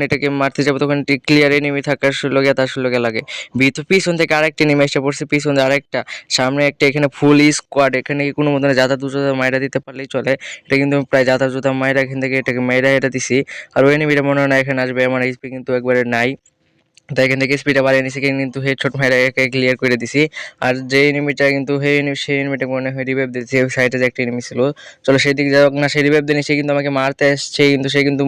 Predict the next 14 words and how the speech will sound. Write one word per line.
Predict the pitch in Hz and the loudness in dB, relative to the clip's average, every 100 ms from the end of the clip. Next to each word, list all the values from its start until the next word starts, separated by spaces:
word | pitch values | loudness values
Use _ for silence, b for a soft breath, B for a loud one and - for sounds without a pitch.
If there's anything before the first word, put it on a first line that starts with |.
| 139 | 2
মহিলা, | 143 139 131 | 2 4 4
ওই | 131 135 127 | 2 -2 -4
মানুষ, | 135 B B B 131 | -6 B B B 2
রাশে | 131 135 151 143 | 4 2 -2 -2
গিয়ে | 139 143 135 | 2 2 2
তাকে | 139 139 | 0 -2
কিন্তু | 135 135 135 139 | -6 -4 -4 0
মেরে | 131 127 | 0 2
দেয়। | 127 131 | -2 -2
সেটা | 131 127 | -2 0
কি-, | 127 120 | -2 -4
এটা | 127 135 135 | -4 -4 -4
মনে | 135 135 | -4 -6
হয় | 131 | -2